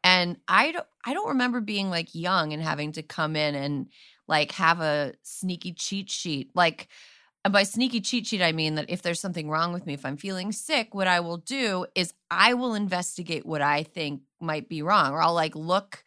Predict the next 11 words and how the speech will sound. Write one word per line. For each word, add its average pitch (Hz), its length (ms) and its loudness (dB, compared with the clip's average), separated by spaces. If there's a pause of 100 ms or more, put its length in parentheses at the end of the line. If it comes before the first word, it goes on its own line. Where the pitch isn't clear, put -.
(420)
on, 180 320 4
like, 185 280 0
Doctor 196 500 0
Google, 208 580 0 (300)
I'll 180 180 6
find 175 360 2
my 170 200 -2
specific 185 560 -6
collection 190 460 -4
of 165 80 -8
symptoms 156 680 -4